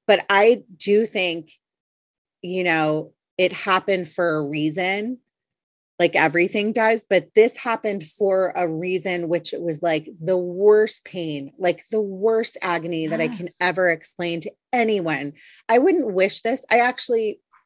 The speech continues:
Speaker 1: when I'm angry, I would wish it upon the queen of all Karens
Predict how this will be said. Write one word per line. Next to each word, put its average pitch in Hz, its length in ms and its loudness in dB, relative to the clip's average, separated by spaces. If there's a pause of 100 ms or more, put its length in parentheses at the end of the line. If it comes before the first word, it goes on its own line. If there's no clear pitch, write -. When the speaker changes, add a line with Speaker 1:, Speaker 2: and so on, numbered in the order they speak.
(400)
Speaker 1:
when 185 180 0
I'm 165 160 2
angry, 165 480 2
I 165 160 0
would 160 240 0
wish 165 260 -2
it 175 120 -2
upon 156 460 -4
the 151 80 -6
queen 156 260 -4
of 151 100 -4
all 147 140 -2
Karens 151 580 -4